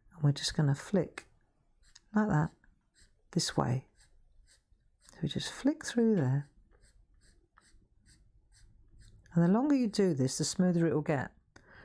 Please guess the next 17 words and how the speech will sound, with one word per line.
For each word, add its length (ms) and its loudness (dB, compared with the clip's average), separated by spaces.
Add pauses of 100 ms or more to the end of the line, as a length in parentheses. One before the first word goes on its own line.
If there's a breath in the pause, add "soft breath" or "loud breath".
But 100 4
in 80 2
a 40 0
minute, 500 0 (540)
so 160 0
you 140 4
want 160 2
it 100 -6
to 100 -6
kind 320 2
of 120 2 (960 soft breath)
feather, 440 0
light 280 2
feathery 340 2
strokes. 380 -4 (320 loud breath)
<gasps> 80 0 (1120 loud breath)
Yeah? 200 4